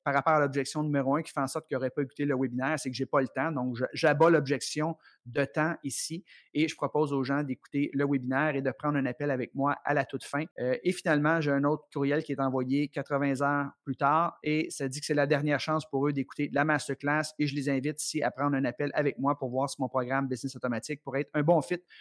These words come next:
pour les aider justement à développer leur business en ligne. Bref, c'est ici que vous allez programmer vos courriels, euh, dans Reminder Notification. On clique sur Next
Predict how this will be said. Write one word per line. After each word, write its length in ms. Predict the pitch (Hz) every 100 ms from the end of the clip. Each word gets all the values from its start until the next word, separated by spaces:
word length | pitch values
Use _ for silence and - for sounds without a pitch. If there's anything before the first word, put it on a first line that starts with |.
| - -
pour 80 | 151
les 180 | 151 139
aider 180 | 139 147
justement 300 | 151 151 139
à 100 | 143
développer 420 | 139 127 127 147 -
leur 200 | 139 131
business 400 | 131 123 131 -
en 120 | 127
ligne. 240 | 113 104 107
Bref, 420 | 135 165 180 - - - -
c'est 140 | -
ici 260 | 143 - 180
que 60 | 156
vous 60 |
allez 240 | 143 151 -
programmer 460 | - 160 147 147 160
vos 140 | 139
courriels, 520 | - 127 131 143 147 - - - -
euh, 260 | 123 123 123
dans 260 | 131 131 -
Reminder 640 | 151 151 147 147 151 139
Notification. 720 | 135 139 - - 135 120 - - -
On 120 | 120
clique 220 | - 170
sur 300 | - 156 131
Next 520 | 139 190 214 - -